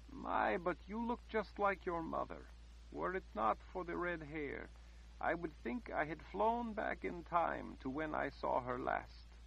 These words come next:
when she was just the age you are now."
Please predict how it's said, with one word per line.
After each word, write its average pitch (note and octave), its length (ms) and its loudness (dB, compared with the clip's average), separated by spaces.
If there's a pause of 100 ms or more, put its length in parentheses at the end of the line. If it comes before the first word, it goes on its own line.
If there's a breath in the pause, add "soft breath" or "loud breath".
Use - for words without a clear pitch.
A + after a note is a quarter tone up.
when C3+ 200 2
she D#3+ 240 -4
was D3 240 0
just D3+ 340 2 (100)
the C#3 160 2
age C#3 440 0
you B2 200 -2
are B2+ 240 0
now." C2+ 580 -2